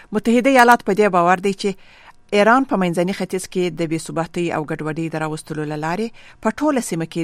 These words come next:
د امریکا ملي ګټې له خط-، له ګ-، غټ خطر سره مخامخ کړي دي. پمپو دغه خبره د امریکا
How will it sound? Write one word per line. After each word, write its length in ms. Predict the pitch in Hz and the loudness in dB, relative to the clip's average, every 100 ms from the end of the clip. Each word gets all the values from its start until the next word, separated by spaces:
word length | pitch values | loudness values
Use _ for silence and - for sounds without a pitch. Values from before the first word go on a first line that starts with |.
| 151 | -4
د 20 | 160 | -4
امریکا 320 | 160 160 165 165 | -4 -6 -6 -6
ملي 160 | 151 156 | -6 -6
ګټې 280 | 160 - 160 | -8 -8 -10
له 60 | 160 | -10
خط-، 200 | 190 - - - - 165 | -12 -14 -18 -18 -10 -4
له 120 | 165 160 160 165 | -2 -4 -6 -2
ګ-، 200 | 220 - - - 135 151 | 0 -2 -6 -12 -10 -2
غټ 140 | 214 - - | -2 -2 -10
خطر 300 | 156 151 - | -10 -10 -8
سره 180 | 143 151 - - | -8 -8 -10 -8
مخامخ 360 | 156 139 143 - 156 | -8 -6 -8 -10 -8
کړي 140 | 147 143 | -8 -8
دي. 100 | 143 _ - - - | -10 _ -20 -20 -4
پمپو 380 | 202 185 202 190 - | -2 0 0 -2 0
دغه 200 | 170 170 - | -2 -2 -6
خبره 280 | 165 175 170 - - - 175 | -4 -2 -4 -6 -20 -6 0
د 120 | 160 | 0
امریکا 320 | 165 160 165 | 0 -4 -4